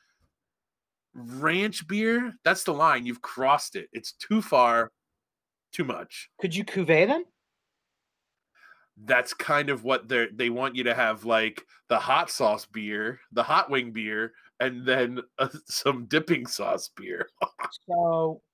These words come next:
Speaker 2: what's the brewery?
Speaker 1: Uh, I forget their name. They, uh, uh, somebody will remember. Justin had it. I, I forget who they are. Uh, their pickle beer is just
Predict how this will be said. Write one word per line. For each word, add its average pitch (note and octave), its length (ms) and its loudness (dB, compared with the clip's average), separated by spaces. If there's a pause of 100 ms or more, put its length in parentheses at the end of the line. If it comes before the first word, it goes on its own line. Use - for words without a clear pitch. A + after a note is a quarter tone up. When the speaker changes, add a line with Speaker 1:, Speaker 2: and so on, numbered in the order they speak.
(440)
Speaker 2:
what's G#3+ 240 2
the A#3 80 -2
brewery? G#3 320 2 (1600)
Speaker 1:
Uh, B2+ 80 6
I B2+ 160 6
forget C#3+ 320 -2
their B2+ 120 2
name. G#2 320 -4
They, G#2+ 240 -4
uh, G2 420 -2 (160)
uh, F#2+ 300 -6
somebody A#2 320 -4
will F#2 80 -4
remember. E2 420 -14 (1900)
Justin C3+ 340 0
had B2 280 2
it. A#2+ 260 0 (100)
I, A#2+ 280 4
I A#2+ 40 2
forget G#2 320 -4
who G#2 120 -6
they F#2 180 -2
are. E2+ 360 -4
Uh, F#2+ 440 2
their A#2+ 160 2
pickle A#2 320 -2
beer E2+ 260 -6
is - 260 -16
just - 340 -10